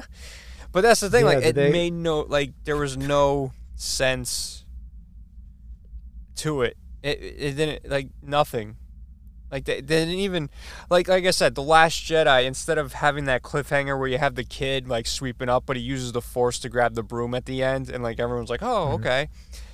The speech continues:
Speaker 1: Th-, that should have been, like, instead of that scene, they should have had Palpatine, like, they should have introduced him to be like, "Oh, okay." And then, uh, you know, then explained it where it's like, "Hey, you know,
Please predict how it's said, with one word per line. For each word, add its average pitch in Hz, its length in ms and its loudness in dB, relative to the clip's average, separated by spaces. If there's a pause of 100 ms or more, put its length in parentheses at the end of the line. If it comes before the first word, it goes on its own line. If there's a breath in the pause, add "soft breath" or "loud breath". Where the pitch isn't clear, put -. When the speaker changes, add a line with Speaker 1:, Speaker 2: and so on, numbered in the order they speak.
(380 soft breath)
Speaker 1:
Th-, - 160 -16
that 170 200 6
should 165 180 0
have 147 120 0
been, 156 180 0
like, 135 280 2
instead 156 280 0
of 143 60 0
that 156 240 6
scene, 131 240 -4
they 120 100 0
should 139 180 -4
have 131 80 0
had 131 260 2
Palpatine, 123 720 0 (140)
like, 113 400 -4 (1200)
they 120 100 -6
should 147 180 -2
have 131 100 0
introduced 135 560 -4
him 117 120 -4
to 113 80 -6
be 120 100 -4
like, 117 220 0
"Oh, 120 320 2
okay." 113 440 -2 (380 soft breath)
And 120 220 -6
then, 120 340 -2
uh, 113 320 0 (1400 soft breath)
you 135 80 -8
know, 131 160 2
then 151 200 6
explained 143 580 0
it 135 100 0
where 131 140 0
it's 120 120 -6
like, 127 140 0
"Hey, 156 360 2
you 123 180 -6
know, 135 360 -2